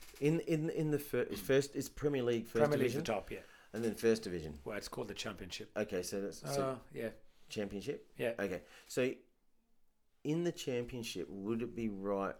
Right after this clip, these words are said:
Speaker 1: to, for me to guess that you'd get more U K born players in that
Speaker 2: Yeah,
Speaker 1: Championship?
Speaker 2: there'd be less of the influx of sort of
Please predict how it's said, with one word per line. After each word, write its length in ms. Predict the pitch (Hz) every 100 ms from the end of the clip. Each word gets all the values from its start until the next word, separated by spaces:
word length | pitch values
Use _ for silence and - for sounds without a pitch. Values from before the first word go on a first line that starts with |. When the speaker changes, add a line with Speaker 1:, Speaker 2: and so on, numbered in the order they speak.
| -
Speaker 1:
to, 640 | - 101 95 92 85 85 -
for 140 | -
me 220 | 92 90 85
to 460 | 87 85 85 80 - 85
guess 520 | 92 85 87 - - - - _ -
that 140 | 85
you'd 160 | 95 82
get 200 | 151 -
more 500 | 87 92 95 95 92 - - - - -
U 340 | - 101 101 98
K 380 | 98 - 92 87
born 520 | 73 90 92 98 101
players 800 | - 104 101 101 98 - - - - - - -
in 300 | 101 101 98
that 280 | 98 - - - - - - -
Speaker 2:
Yeah, 80 | -
Speaker 1:
Championship? 560 | 104 98 - 104 127 98
Speaker 2:
there'd 140 | 107
be 120 | 123
less 460 | 120 120 123 117 -
of 140 | 120
the 100 | 101
influx 420 | 110 101 110 98 -
of 180 | 95 - -
sort 120 | 82
of 0 | 87